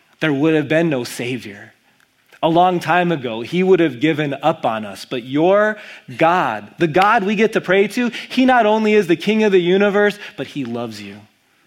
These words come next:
And he wants all to be saved. And how does that work? How does that happen? Our last couple verses.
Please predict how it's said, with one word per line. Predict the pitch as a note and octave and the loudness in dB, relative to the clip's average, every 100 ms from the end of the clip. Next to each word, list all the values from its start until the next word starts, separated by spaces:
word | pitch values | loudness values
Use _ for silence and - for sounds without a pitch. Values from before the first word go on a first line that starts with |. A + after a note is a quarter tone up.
| _ _ _ _ _ - | _ _ _ _ _ -8
And | C3+ | -2
he | D3+ | 0
wants | C3 C3 B2+ - - | 0 -2 -6 -8 -2
all | B2 B2+ B2 B2 - - - | 2 2 0 -6 -18 -20 -20
to | - A2+ | -16 -14
be | G#2 F#2+ | -12 -12
saved. | - F#2 F#2 G2 - _ _ _ _ _ _ _ _ _ _ _ - | -14 -16 -18 -20 -20 _ _ _ _ _ _ _ _ _ _ _ -16
And | A2 | -8
how | G#2+ B2+ | -4 -4
does | A#2 | -4
that | A2 G#2 | -6 -8
work? | G#2 G#2 - | -10 -16 -10
How | G2+ A2 | -8 -6
does | G#2+ | -8
that | G2+ G2 | -8 -8
happen? | F2+ F#2 - G2 G2 _ _ _ _ _ _ _ _ _ - - _ _ _ _ _ - | -8 -10 -12 -18 -20 _ _ _ _ _ _ _ _ _ -20 -20 _ _ _ _ _ -12
Our | G2 | -8
last | G2+ G2 - | -6 -8 -14
couple | - - F#2+ | -18 -18 -16
verses. | G2+ F#2+ - F#2 - | -14 -14 -16 -18 -20